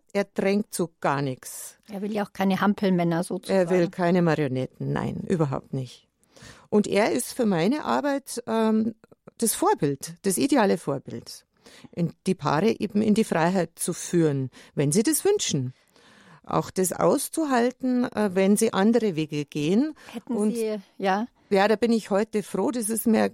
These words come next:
Speaker 1: ähm, am Anfang nicht so leicht gefallen. So,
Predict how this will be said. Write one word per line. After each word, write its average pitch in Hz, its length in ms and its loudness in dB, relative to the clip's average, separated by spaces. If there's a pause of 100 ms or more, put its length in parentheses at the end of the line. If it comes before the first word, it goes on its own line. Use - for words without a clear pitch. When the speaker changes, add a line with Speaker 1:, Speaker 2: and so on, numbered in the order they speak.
(140)
Speaker 1:
ähm, 196 560 0
am 196 160 2
Anfang 226 280 2
nicht 240 220 2
so 269 80 0
leicht 151 340 0
gefallen. 143 560 -6 (440)
So, 180 340 2